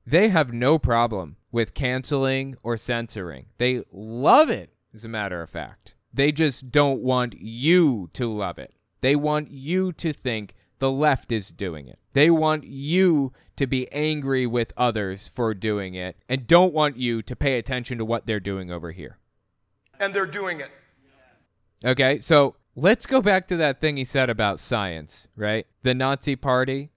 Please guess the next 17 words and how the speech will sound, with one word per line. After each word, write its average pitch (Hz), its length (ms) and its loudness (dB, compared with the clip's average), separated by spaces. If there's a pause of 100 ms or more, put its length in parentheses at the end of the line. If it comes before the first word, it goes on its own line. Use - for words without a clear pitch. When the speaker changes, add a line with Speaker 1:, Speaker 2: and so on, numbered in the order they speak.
Speaker 1:
wanted 123 380 -2
you 127 100 -2
to 120 120 -4
trust - 360 -4
the 113 100 -8
science. 90 640 -8 (280)
No. 131 280 2 (600)
Literally 196 880 0
no 233 680 0 (260)
to 196 240 -4 (100)
all 294 300 10
of 151 140 0
that. 92 280 -4 (160)
This 202 240 0
guy, 190 460 0 (260)
obvious, 226 480 0
like, 170 480 -2